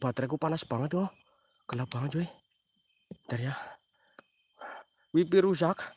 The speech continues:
Ayo, bantu amnya, bantu like, bantu share, semangatin Nyong Salwa, ayo.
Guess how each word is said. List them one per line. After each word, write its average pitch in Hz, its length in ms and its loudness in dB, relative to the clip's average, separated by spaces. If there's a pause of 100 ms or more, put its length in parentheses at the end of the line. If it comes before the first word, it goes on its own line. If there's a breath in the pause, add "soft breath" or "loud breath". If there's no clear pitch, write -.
(440 soft breath)
Ayo, 147 160 6
bantu 151 240 10
amnya, 151 160 10
bantu 147 240 8
like, 147 160 6
bantu 151 240 8
share, 147 160 6
semangatin 160 480 6
Nyong 156 160 4
Salwa, 143 320 4
ayo. 156 320 2